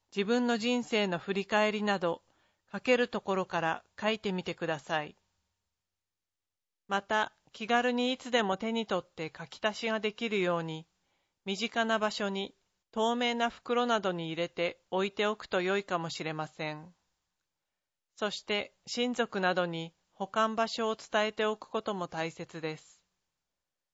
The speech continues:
ぜひ、このノートで自分の足音を振り返ってみてください。丸二、松尾陽子さん。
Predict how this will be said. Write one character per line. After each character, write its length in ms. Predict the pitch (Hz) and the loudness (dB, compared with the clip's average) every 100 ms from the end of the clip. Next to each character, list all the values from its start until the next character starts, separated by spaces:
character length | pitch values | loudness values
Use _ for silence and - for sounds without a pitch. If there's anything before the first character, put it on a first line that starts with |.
| _ _ _ _ _ | _ _ _ _ _
ぜ 120 | 240 | -2
ひ、 300 | 254 - - - | -2 -4 -6 -10
こ 160 | - 202 | -4 0
の 140 | 220 | 2
ノ 240 | 226 226 226 | 4 2 2
ー 20 | |
ト 140 | 185 | 0
で 260 | 170 175 - _ _ | 2 0 -2 _ _
自 120 | - 190 | -4 0
分 260 | 220 240 | 2 2
の 140 | 233 196 | 4 2
足 300 | 202 - 233 | 0 0 0
音 340 | 233 - 175 | 0 2 0
を 100 | 160 - | 0 -8
振 160 | - | -6
り 120 | 185 | -6
返 240 | 185 208 208 | 0 0 0
っ 20 | |
て 160 | - 175 | -2 -6
み 120 | 165 | -4
て 120 | 165 | -6
く 120 | - | -6
だ 140 | 185 147 | -6 -6
さ 220 | - 147 | -6 -8
い。 160 | 151 - _ _ _ _ _ _ _ _ _ _ _ _ _ _ _ _ _ - | -8 -16 _ _ _ _ _ _ _ _ _ _ _ _ _ _ _ _ _ 0
丸 300 | 196 220 220 | 2 2 0
二、 320 | 214 208 - _ _ _ _ _ _ | -2 -6 -10 _ _ _ _ _ _
松 380 | 185 196 - 233 | -6 -6 -4 -4
尾 160 | 226 220 | -2 0
陽 220 | 226 226 | 0 0
子 180 | 196 185 | -2 -4
さ 220 | 170 156 | -4 -6
ん。 220 | 147 170 | -8 -18